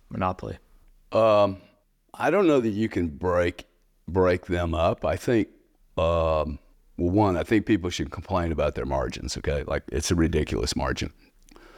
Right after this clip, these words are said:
Speaker 2: If you think, if you would be irate at ExxonMobil, that's why I use the example, and I think people would be irate. You would have Elizabeth Warren, uh, taking about, you know, like, sh-, come on, man.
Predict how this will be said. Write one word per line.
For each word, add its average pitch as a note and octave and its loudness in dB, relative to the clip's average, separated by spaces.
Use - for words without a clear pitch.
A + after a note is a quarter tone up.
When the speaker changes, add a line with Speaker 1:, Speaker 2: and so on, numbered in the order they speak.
Speaker 2:
If E2+ 0
you G2+ 8
think, G#2+ 0
if F#2+ -4
you A2 4
would G2+ 4
be G2+ 6
irate F#2 2
at E2 2
ExxonMobil, E2+ 2
that's - -2
why F2+ 2
I E2+ 2
use E2 -2
the D2 -2
example, D#2+ -2
and F2 0
I D2+ 2
think D#2 -4
people C#2+ -4
would D2+ 0
be D2 2
irate. D2 0
You F#2+ 2
would F#2 4
have D#2 2
Elizabeth E2 2
Warren, D2+ 0
uh, D#2 2
taking F#2+ 0
about, E2 0
you F#2 -2
know, E2 0
like, D#2+ 0
sh-, - -8
come - 0
on, C2+ 0
man. C2 -8